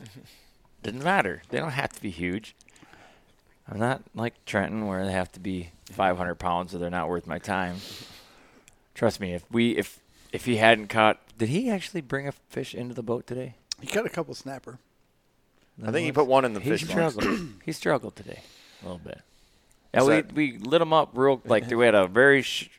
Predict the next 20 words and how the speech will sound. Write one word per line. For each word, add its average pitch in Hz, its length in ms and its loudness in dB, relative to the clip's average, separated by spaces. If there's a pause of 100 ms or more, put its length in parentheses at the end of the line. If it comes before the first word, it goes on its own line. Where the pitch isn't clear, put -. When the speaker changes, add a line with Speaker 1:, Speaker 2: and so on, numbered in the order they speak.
Speaker 1:
short - 480 2
bite 117 220 8
window 95 300 0
where 92 180 2
it 92 60 2
was 90 240 -2
like 90 180 0 (400)
bing, 104 180 -4
bang, 98 220 -2
boom, 95 320 -2
and 82 140 -14
then 82 180 -10 (560)
Speaker 2:
What 131 140 -2
I 180 80 4
thought 196 180 4
was 117 140 -2
interesting 127 300 -6
about 120 240 0
that 131 200 0
was 113 340 -4